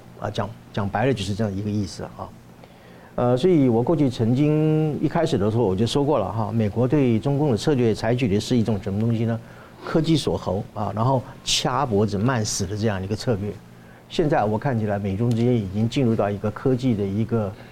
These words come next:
真正的一个大战的一个时期啊，热战的一个时期。美国现在已经决定啊，这个锁喉已经不够了，因为你还有一点气儿可以呼吸。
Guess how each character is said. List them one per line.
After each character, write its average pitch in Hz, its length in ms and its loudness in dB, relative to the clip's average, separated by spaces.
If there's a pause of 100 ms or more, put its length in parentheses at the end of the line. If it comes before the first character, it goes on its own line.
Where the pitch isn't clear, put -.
(140)
真 139 220 0
正 131 160 2
的 104 80 2
一 104 120 -2
个 98 520 -4
大 147 160 -2
战 131 180 0
的 98 60 -2
一 104 60 -2
个 104 60 0
时 - 140 -4
期 101 220 -6
啊， 85 100 -10 (120)
热 147 120 4
战 110 160 -2
的 98 80 -8
一 98 40 -8
个 90 40 -12
时 - 140 -12
期。 98 220 -12 (480)
美 113 140 2
国 143 120 0
现 160 120 2
在 131 100 4
已 101 120 2
经 117 80 2
决 107 160 0
定 110 240 0 (220)
啊， 95 260 -6
这 120 100 -8
个 107 180 -2
锁 110 240 -2
喉 107 260 -2
已 110 60 0
经 98 120 -4
不 110 80 -2
够 131 220 0
了， 95 80 -6 (340)
因 156 120 2
为 123 40 4
你 98 80 2
还 123 160 -4
有 147 40 2
一 131 40 0
点 101 140 -2
气 - 180 -2
儿 127 80 2
可 110 120 -2
以 98 40 -2
呼 - 160 -2
吸。 131 300 -2